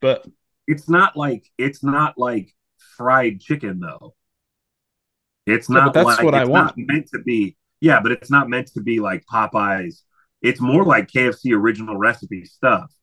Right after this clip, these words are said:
Speaker 2: But, um, to call it mid is crazy because it is definitely top tier fast food.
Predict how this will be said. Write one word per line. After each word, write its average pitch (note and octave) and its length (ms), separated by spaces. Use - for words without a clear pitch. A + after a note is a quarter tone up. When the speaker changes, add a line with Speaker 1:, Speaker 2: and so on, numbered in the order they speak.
Speaker 2:
But, A#2 300
um, G2+ 500
to B2+ 100
call D#3+ 280
it - 100
mid G#2 640
is G2 260
crazy G2+ 800
because G#2+ 380
it C#3 120
is A2 160
definitely G#2 520
top F#2 320
tier G2 220
fast E2+ 340
food. - 280